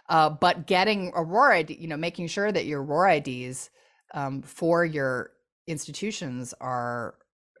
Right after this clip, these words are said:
you know, th-, making sure that your institutions are well represented in Roar, that is something we are happy to work with you on. We would love for you to tell us, "Hey, this may, you know,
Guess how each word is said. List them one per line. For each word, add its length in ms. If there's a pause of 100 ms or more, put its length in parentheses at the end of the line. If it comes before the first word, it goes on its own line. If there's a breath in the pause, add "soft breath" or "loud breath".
(140)
you 120
know, 100
th-, 280
making 280
sure 100
that 100
your 140
institutions 480
are 100
well 240
represented 540
in 100
Roar, 220
that 220
is 80
something 260
we 100
are 120
happy 360
to 80
work 220
with 160
you 120
on. 380
We 120
would 180 (120)
love 680
for 100
you 100
to 60
tell 220
us, 180 (240 loud breath)
"Hey, 280
this 200
may, 180
you 120
know, 240